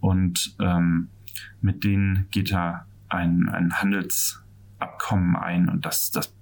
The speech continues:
davon profitiert er richtig. Und das ist, das ist so der erste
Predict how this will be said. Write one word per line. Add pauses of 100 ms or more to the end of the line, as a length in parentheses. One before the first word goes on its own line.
(120)
davon
profitiert
er
richtig.
Und
das
ist, (540)
das
ist
so
der
erste